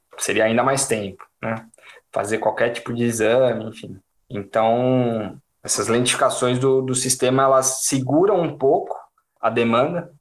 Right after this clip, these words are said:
porque você fala, ah, o, o, muitos pacientes com dor lombar, o médico sempre pedia raio-x. Então,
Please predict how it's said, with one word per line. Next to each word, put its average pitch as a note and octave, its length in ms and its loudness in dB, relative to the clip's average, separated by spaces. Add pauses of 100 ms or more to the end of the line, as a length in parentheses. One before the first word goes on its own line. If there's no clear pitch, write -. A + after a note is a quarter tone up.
(120)
porque - 160 -10
você B2+ 160 0
fala, A2+ 280 4
ah, A2+ 360 2
o, G#2+ 220 -6
o, A2+ 240 -8 (240)
muitos C3+ 200 -2
pacientes D#3 420 0
com C#3+ 120 0
dor C#3 140 2
lombar, C#3 400 4
o D#3+ 160 2
médico C#3+ 300 0
sempre D#3+ 220 -4
pedia D3 280 0
raio-x. C#3+ 720 -4 (280)
Então, G#2+ 720 -2